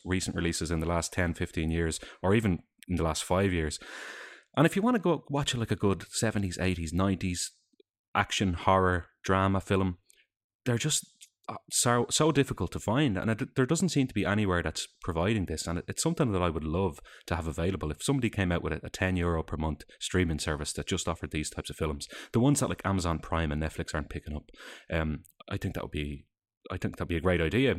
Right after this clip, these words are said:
I, I don't know, maybe, maybe it's been, um, investigated by people and maybe they don't think there's any money in it, but to me, that's something I would absolutely love. Sometimes you don't want to commit to a, a, a drama that has four seasons and ten episodes per season. You just want the two hour,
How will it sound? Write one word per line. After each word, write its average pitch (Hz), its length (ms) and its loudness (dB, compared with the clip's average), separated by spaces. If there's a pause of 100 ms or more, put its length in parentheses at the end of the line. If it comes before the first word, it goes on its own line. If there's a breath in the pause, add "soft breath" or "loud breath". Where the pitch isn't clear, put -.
I, 104 200 -2
I 101 100 0
don't 139 140 2
know, 104 100 4
maybe, 101 300 2
maybe 101 460 0
it's - 120 -10
been, 87 340 0 (500 loud breath)
um, 78 480 0 (100)
investigated 104 580 2
by 92 100 2
people 95 280 -2
and 82 80 0
maybe 85 180 0
they 85 80 0
don't 85 160 -2
think 80 140 -6
there's 80 120 -2
any 80 140 0
money 101 260 2
in 80 80 2
it, 73 120 -4
but - 100 -8
to - 80 -6
me, 127 320 2 (400 loud breath)
that's - 160 0
something 98 320 0
I 90 80 2
would 82 80 2
absolutely 80 400 -4
love. 85 380 2 (180)
Sometimes 175 360 0
you 147 60 4
don't 135 160 2
want 143 160 2
to - 60 -6
commit 104 280 0
to 78 140 -4
a, 71 100 -2 (400)
a, 90 180 -4
a 90 80 2
drama 92 360 2
that 78 100 0
has 82 140 -2
four 98 240 0
seasons 82 400 -2
and 78 100 -4
ten 90 200 -2
episodes 82 360 -4
per - 120 -10
season. 76 320 -6 (200 loud breath)
You 98 80 -6
just 117 160 -2
want 110 120 0
the 95 60 -4
two 92 260 0
hour, 85 260 2